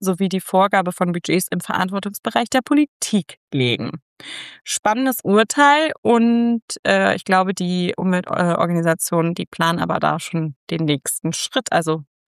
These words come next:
bleibt spannend. Bleiben wir mal bei der Politik. <laughs> Und zwar dem Industrial Accelerator Act. Den hatten wir hier noch nicht im, äh, Podcast. <laughs>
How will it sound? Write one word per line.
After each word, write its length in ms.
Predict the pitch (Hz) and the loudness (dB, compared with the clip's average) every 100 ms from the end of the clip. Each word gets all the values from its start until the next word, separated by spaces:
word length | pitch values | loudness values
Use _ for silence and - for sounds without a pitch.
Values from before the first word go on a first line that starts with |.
| _ | _
bleibt 320 | 180 185 - - | -2 -2 -2 -10
spannend. 580 | - 160 - 269 - _ _ - - - - - - _ _ _ - | -2 -2 0 -4 -4 _ _ -18 -16 -14 -16 -20 -20 _ _ _ 0
Bleiben 340 | 214 269 427 | 2 2 2
wir 120 | 302 | 0
mal 120 | 240 | 2
bei 120 | 233 226 | 2 2
der 120 | 220 | 2
Politik. 600 | - 208 190 - 349 392 - - | -2 -6 -6 -2 2 0 -2 -8
<laughs> 440 | 262 254 233 - - _ _ | -8 -4 -4 -4 -14 _ _
Und 220 | 220 208 | -8 -6
zwar 380 | - 220 220 220 | -2 2 2 2
dem 260 | - 202 - | -4 -8 -8
Industrial 640 | 190 180 262 - 214 214 - | -8 -6 -6 -6 -4 -4 -6
Accelerator 920 | 190 - - - 339 392 143 143 156 - | -12 -12 -14 -4 -2 0 -2 0 -2 0
Act. 420 | - 147 - - - - - - _ - | -2 -4 -6 -20 -20 -20 -18 -20 _ -2
Den 180 | 175 190 | 0 0
hatten 220 | - 208 | -2 0
wir 80 | 233 | 2
hier 160 | 262 | 4
noch 180 | 262 269 | 2 2
nicht 360 | 320 403 - - | 2 0 -2 -10
im, 280 | 165 160 - | -8 -6 -2
äh, 380 | 180 170 170 | 0 2 0
Podcast. 880 | - 180 175 - 220 214 494 - - - - | -2 -2 -2 -2 2 4 2 -2 -12 -16 -4
<laughs> 560 | 285 - 320 - - | -4 0 -2 -2 -8